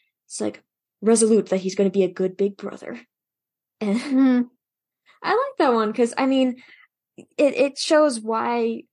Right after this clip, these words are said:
Speaker 1: I guess, Ed is so protective of Al, because it's his duty as a big brother, but it also shows that his father did teach him some important lessons when he was
Speaker 2: Mm-hmm.
Speaker 1: little, some formative things. And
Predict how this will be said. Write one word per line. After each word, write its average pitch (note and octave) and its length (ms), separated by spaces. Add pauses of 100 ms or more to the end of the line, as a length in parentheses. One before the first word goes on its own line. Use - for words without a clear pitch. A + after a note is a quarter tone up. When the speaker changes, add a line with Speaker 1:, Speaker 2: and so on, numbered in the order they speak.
(100)
Speaker 1:
I A3+ 100
guess, G#3+ 380
Ed G#3 200
is G#3 120
so G#3 160
protective G#3 520
of A3+ 180
Al, A3 280
because G#3 300
it's F#3 140
his G3 160
duty F#3+ 360
as F#3+ 140
a F#3 60
big F#3+ 240
brother, G#3+ 440 (400)
but A#3+ 120
it - 60
also D4 220
shows C#4 380
that B3 240
his A3 180
father A#3 580 (240)
did G#3+ 340
teach - 280
him G#3 120
some G3 180
important G3 420
lessons F#3 720 (320)
when C#4+ 200
he C#4 80
was C4 100
Speaker 2:
Mm-hmm. C4 60
Speaker 1:
little, G3+ 200
some A3 200
formative G3+ 460
things. G3 520 (540)
And A3+ 360